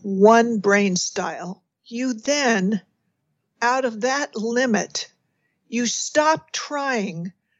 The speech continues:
to be other brain styles. You stop trying to be good at things you're not good at. And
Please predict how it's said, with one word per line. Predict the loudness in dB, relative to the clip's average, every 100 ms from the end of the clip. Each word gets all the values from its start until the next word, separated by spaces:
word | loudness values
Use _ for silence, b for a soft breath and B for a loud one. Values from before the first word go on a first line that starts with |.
| _ -10
to | -8
be | -4 -2 0 -2 0
other | 2 6 6
brain | 6 2 2 -2
styles. | -4 -2 0 0 -2
You | -4
stop | -6 0 0 0 -4
trying | -6 -6 -6
to | -8
be | -6 -6
good | 2 4 4
at | 0
things | 0 0 2 0
you're | 2
not | 4 6 4 2
good | 4 6
at. | 4 2 -2 -8 B B B 4
And | 4